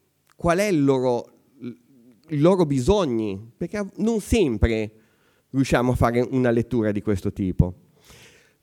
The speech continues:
Sullo standard molto spesso è molto chiaro quali sono le, le, le risorse tecnologiche, no, che dobbiamo avere. Ma i professionisti? Cioè, pensiamo anche quanti professionisti,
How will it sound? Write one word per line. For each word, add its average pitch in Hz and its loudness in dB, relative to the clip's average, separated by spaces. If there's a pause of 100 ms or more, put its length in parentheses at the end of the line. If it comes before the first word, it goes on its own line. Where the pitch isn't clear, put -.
(200)
Sullo 240 6
standard 196 4
molto 190 6
spesso 196 4
è 147 4
molto 196 6
chiaro 175 2
quali 131 -2
sono 131 -2
le, 127 0
le, 110 -2
le 127 0
risorse 131 0
tecnologiche, 165 0 (140)
no, 147 0
che 160 0
dobbiamo 131 4
avere. 95 0 (1400)
Ma 131 0
i 147 0
professionisti? 139 2 (1040)
Cioè, 98 -4
pensiamo 139 4
anche 110 -2
quanti 156 0
professionisti, 120 -6